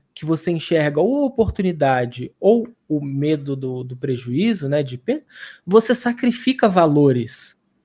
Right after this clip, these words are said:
em cima do lucro. E é isso que, que você, tipo, a pessoa pode gostar do, do capitalismo como na, como ela quiser, e, e tranquilo, não, não, não vou questionar isso.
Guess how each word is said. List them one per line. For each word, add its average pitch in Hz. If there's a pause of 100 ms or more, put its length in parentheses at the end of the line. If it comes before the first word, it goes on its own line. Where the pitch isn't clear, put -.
em 151
cima 139
do 127
lucro. 120 (380)
E 160
é 175
isso 208 (320)
que, 185
que -
você, 262 (360)
tipo, - (180)
a 196
pessoa 233
pode 240
gostar 185
do, 143
do -
capitalismo 139
como 196
na, 208 (220)
como 214
ela 262
quiser, 175
e, 170
e 185
tranquilo, 233
não, 143
não, 156
não 156
vou 180
questionar 208
isso. 143